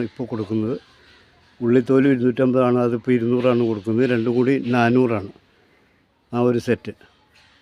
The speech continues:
അപ്പോൾ അത്രയും വില കുറച്ച് കൊടുക്കുമ്പോൾ നിങ്ങളത് ഉപയോഗിക്കുക. ഒരു സ്പൂണ് ആണ് അതിൽ ഒരു ചെടിക്ക് കൊടുക്കേണ്ടത്. ഒരു സ്പൂൺ മുട്ടത്തോടും ഒരു സ്പൂണ് ഉള്ളിത്തോല് പൊടിച്ചത്. അങ്ങനെയാണെങ്കിൽ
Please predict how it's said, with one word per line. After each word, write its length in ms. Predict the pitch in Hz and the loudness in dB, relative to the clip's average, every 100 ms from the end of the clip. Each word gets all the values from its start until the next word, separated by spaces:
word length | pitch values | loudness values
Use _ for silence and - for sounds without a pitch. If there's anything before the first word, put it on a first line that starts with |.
| _ _ _ _ _ _ _ _ _ _ _ _ _ _ _ _ _ _ _ _ _ _ _ _ _ _ _ _ _ _ _ _ | _ _ _ _ _ _ _ _ _ _ _ _ _ _ _ _ _ _ _ _ _ _ _ _ _ _ _ _ _ _ _ _
അപ്പോൾ 160 | 113 147 | -4 -2
അത്രയും 300 | 143 147 165 160 - - _ _ _ _ _ _ _ _ - 147 | 2 4 4 0 -10 -20 _ _ _ _ _ _ _ _ -10 0
വില 120 | 139 143 | 2 2
കുറച്ച് 240 | 151 127 151 | -2 -2 0
കൊടുക്കുമ്പോൾ 380 | 131 117 135 156 | 0 0 -2 0
നിങ്ങളത് 320 | 139 131 131 120 | 2 4 2 2
ഉപയോഗിക്കുക. 420 | 113 113 110 127 120 | 2 2 0 -2 0
ഒരു 100 | 135 151 | -2 -4
സ്പൂണ് 340 | - 127 131 135 - _ - - - 113 | -4 0 0 0 -6 _ -20 -20 -6 0
ആണ് 140 | 120 139 - - - | 0 0 -8 -20 -6
അതിൽ 140 | 117 117 123 | -2 0 0
ഒരു 100 | 123 - | 0 0
ചെടിക്ക് 320 | 127 110 131 117 | 0 0 -4 -6
കൊടുക്കേണ്ടത്. 400 | 101 117 107 107 123 | -6 -4 -2 -2 -4
ഒരു 100 | 127 | -4
സ്പൂൺ 180 | - 131 131 | -2 0 0
മുട്ടത്തോടും 480 | 117 120 123 123 180 _ _ _ _ 123 | -2 -4 -4 -4 -6 _ _ _ _ -4
ഒരു 100 | 120 | -2
സ്പൂണ് 280 | 104 117 117 110 _ _ - | -2 0 0 -2 _ _ -4
ഉള്ളിത്തോല് 400 | 113 110 117 107 104 | -2 0 -2 -2 -4
പൊടിച്ചത്. 320 | 92 98 107 _ _ _ 120 | -8 -12 -18 _ _ _ 0
അങ്ങനെയാണെങ്കിൽ 540 | 120 143 123 113 151 | 2 4 2 0 -4